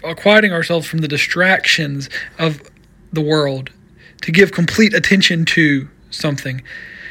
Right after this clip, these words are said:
and as a way of encountering the presence of something greater than ourselves. When we hear of the Spirit of God hovering over all the things at the beginning of creation, the word that we hear for spirit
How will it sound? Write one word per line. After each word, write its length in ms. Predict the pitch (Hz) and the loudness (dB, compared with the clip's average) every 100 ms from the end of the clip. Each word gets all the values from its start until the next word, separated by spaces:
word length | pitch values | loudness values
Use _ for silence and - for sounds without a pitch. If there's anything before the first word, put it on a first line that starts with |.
| - | -8
and 80 | - | 2
as 80 | 185 | 4
a 60 | 180 | 6
way 160 | 202 | 6
of 80 | 190 | 4
encountering 540 | 175 - 202 202 196 | 2 0 2 0 -2
the 80 | 170 | -2
presence 460 | 160 190 170 170 - | 0 0 0 -4 -10
of 120 | 160 | -4
something 340 | - 180 170 | -2 -2 -2
greater 480 | 151 151 180 190 180 | 0 4 4 4 0
than 140 | 165 156 | 0 -2
ourselves. 440 | 170 - 170 151 - - - - | 0 2 2 2 -4 -8 -8 0
When 160 | 190 | 2
we 100 | 190 | 4
hear 400 | 185 196 240 240 | 4 4 6 6
of 140 | 190 180 | 2 0
the 100 | 170 | 0
Spirit 460 | - - 240 226 | 0 2 4 4
of 140 | 170 165 | 4 0
God 320 | 196 202 185 | 0 2 0
hovering 580 | 147 208 247 214 214 185 | 0 2 2 2 0 0
over 340 | 190 202 190 | 2 2 0
all 680 | - 185 214 226 226 214 202 | 0 4 6 8 6 4 2
the 160 | 175 165 | -6 -2
things 320 | 202 202 170 | 2 2 0
at 80 | 170 | -4
the 80 | |
beginning 360 | 165 175 196 202 | -4 0 0 0
of 120 | 180 | -2
creation, 440 | - 180 190 180 160 - - - | -2 0 2 0 -4 -6 -4 0
the 80 | |
word 300 | 180 214 269 | 6 6 6
that 80 | 208 | 4
we 100 | 185 | 0
hear 340 | 165 226 220 190 - | 0 4 4 2 -8
for 160 | - 175 | -4 0
spirit 560 | - - 254 247 185 | 0 0 4 4 4